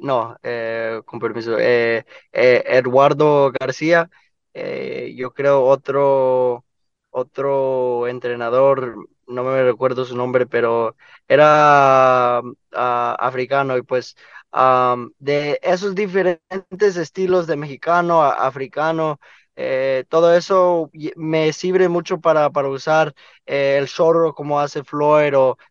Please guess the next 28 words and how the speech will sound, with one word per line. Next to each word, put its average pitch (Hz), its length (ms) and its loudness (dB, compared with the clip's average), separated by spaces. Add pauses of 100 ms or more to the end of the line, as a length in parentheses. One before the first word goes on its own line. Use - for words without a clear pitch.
defensa 147 640 0
o 143 140 6
inteligencia 139 720 -2
y 131 60 -4
todo 131 240 2
eso, 127 300 0
pues, 123 280 -6 (340)
eh, 131 540 4 (720)
todo 170 240 6
eso 175 200 2
me, 151 500 0
me 139 400 -6
sirve 165 300 2
mucho, 170 220 0
pero 165 160 4
yo 151 160 0
creo, 165 400 6 (300)
eh, 135 180 2
como 143 240 0
Canelo 143 540 2
puede 143 340 0
boxear 139 520 -2
y 135 60 -4
puede 139 320 -4
tirar 135 300 -2
golpes 135 440 -4
duros 120 300 -4
también. 113 320 -8